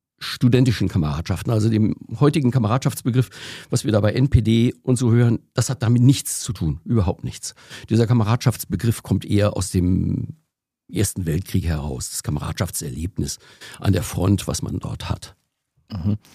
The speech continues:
Speaker 2: Also eine Analogie wie zum Beispiel der Begriff Landsmannschaft, also dass die Landsmannschaften alten Typus nichts mit den Landsmannschaften heute zu tun haben, noch sagen wir mal mit den vertriebenen Verbänden wie Landsmannschaft Ostpreußen
Speaker 1: Genau.
Speaker 2: et cetera pp.
Speaker 1: Ja.
Speaker 2: Warum sind Kameradschaften im Dritten Reich überhaupt so ein wichtiges Forschungsthema?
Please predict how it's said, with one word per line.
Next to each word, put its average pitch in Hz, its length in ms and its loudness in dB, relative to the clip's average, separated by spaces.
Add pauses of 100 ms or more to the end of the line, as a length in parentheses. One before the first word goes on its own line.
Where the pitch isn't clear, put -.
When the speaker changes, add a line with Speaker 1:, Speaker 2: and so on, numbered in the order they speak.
(280)
Speaker 2:
Also 92 200 0
eine 87 120 2
Analogie 98 540 2
wie 104 100 2
zum 104 140 2
Beispiel 92 400 2
der 87 100 2
Begriff 87 320 -2
Landsmannschaft, - 920 -4
also 80 100 -4
dass 80 180 -6
die 80 360 -2
Landsmannschaften 87 720 -4
alten 87 300 -2
Typus - 480 -4
nichts 90 240 -4
mit 87 100 -4
den 87 80 0
Landsmannschaften 87 640 -2
heute 90 220 0
zu - 160 -6
tun 95 300 -2
haben, 95 180 2 (300)
noch 98 160 4
sagen 92 180 2
wir 92 100 2
mal 90 160 2
mit 87 180 0
den 87 120 2
vertriebenen 87 480 -2
Verbänden 87 540 -2
wie 82 260 -2
Landsmannschaft 82 720 -6
Ostpreußen 80 800 -4
Speaker 1:
Genau. 127 200 4
Speaker 2:
et - 40 -10
cetera 76 220 -4
pp. 80 340 -6 (160)
Speaker 1:
Ja. - 180 -2 (1200)
Speaker 2:
Warum 139 280 4
sind 151 180 2
Kameradschaften 127 680 0
im 110 80 4
Dritten 117 260 -4
Reich 107 240 0
überhaupt 101 320 -2
so 104 80 0
ein 92 80 2
wichtiges 90 340 -2
Forschungsthema? - 800 -4